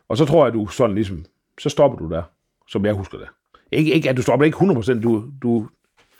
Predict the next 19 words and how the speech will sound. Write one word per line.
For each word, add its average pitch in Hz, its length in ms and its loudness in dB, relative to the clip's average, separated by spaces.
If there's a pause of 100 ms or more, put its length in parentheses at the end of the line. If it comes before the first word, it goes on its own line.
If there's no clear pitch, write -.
(380)
spiller 135 260 2
stadig 143 220 4
en 117 60 -4
halvtreds 123 340 2
en 107 100 -2
gang 127 160 0
imellem 123 240 0
med 110 80 0
et 131 40 2
eller 117 160 2
andet, 120 300 -2
det 113 100 -6
var 110 60 0
ikke 127 200 -2
det, 147 260 2
men, 107 220 -2
men 107 340 -4 (100)
du, 110 400 0
du, 110 300 0